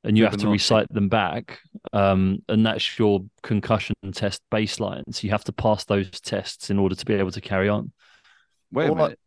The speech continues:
Speaker 2: Sorry. Hang on, Finny. Are you say-, sorry, at the start of the season, everyone gets given the questions they're gonna be asked when they've been hit on the head?
Speaker 1: No, no. The, it's like an on-the-spot test. So they'd say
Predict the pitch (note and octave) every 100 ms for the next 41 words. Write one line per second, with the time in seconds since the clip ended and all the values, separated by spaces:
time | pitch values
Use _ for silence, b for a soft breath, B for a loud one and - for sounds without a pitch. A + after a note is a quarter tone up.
0 | _ - G#2 D2 - _ G#2+ G2 D2+ -
1 | _ _ E2+ C#2 F2+ _ _ _ _ -
2 | F#2+ A2 - G2+ - _ _ G2 G2 -
3 | - - A#2 A#2 A2+ - A2+ F2+ D2 C#2
4 | - F2+ F2+ F2+ E2+ F#2 - - - F#2+
5 | E2 D2+ - - A2 - C#2+ D2+ - E2
6 | - G2 E2+ D2 F2 D#2+ E2 D#2 - E2+
7 | D#2+ E2 D#2+ D#2 D#2+ - D2 G2+ - -
8 | D3 D3+ C#3 C#3 C#3+ C3 A#2 G#2 G2 F#2+
9 | F2+ G#2 A#2 A#2+ A2 - C3+ B2 B2 -
10 | C3+ B2 G#2+ - A#2+ A#2 - - G#2 -
11 | - - A2 A2 G2+ - G#2